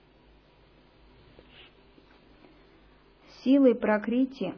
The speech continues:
ослеплён этот приходящий мир, о владыка.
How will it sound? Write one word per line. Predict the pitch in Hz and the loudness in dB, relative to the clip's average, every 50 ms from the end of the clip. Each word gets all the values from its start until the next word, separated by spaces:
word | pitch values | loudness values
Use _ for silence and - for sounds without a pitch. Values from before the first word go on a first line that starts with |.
| - - - _ _ _ _ - | -16 -20 -20 _ _ _ _ -6
ослеплён | - 220 214 - 247 233 220 220 262 240 285 302 302 277 - - | -6 -6 -4 -2 0 -2 0 0 4 6 8 8 8 6 4 0
этот | 220 220 233 233 262 247 254 - | 0 0 2 2 0 -2 0 -2
приходящий | 226 220 208 208 - 196 190 190 196 196 202 196 202 - - - 202 | -4 -4 -4 -2 -2 -2 -2 0 0 0 0 -2 -4 -6 -6 -4 0
мир, | 208 214 220 220 220 208 - - | 0 2 2 0 -2 -4 -6 -6
о | 208 202 | -8 -6
владыка. | 208 214 208 196 214 202 226 202 202 - - 226 208 | -6 -4 -6 -6 -6 -6 -6 -8 -6 -6 -8 -10 -10